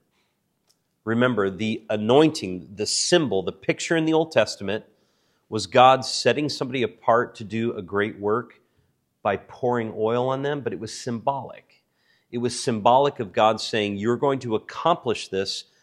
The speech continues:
by receiving the Holy Spirit." And we see this of Jesus in verse fourteen. He returns to Galilee in the power of the Spirit. When did the Spirit come upon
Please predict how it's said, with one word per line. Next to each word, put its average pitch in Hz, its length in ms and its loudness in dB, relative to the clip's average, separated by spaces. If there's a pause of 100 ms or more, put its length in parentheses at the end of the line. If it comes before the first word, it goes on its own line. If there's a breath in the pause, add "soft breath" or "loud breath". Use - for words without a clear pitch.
(360)
by 110 220 6
receiving 101 1200 -6 (600)
the 92 140 -8
Holy 98 300 -2
Spirit." - 520 -12 (920)
And 98 100 -8
we 101 80 -4
see - 260 -2
this 127 220 -4
of 123 80 -6
Jesus 117 480 -2
in 107 80 -4
verse 104 220 0
fourteen. 113 720 -2 (200 soft breath)
He - 160 -2
returns 143 600 0
to 139 100 -8
Galilee 117 600 4
in 110 220 -8
the 107 60 -2
power 120 480 0
of 131 580 -2 (1800)
the 101 60 -18
Spirit. 147 500 0
When 151 220 -2
did 196 160 -4
the 170 80 -4
Spirit - 540 -4
come 120 300 -6
upon 95 680 -8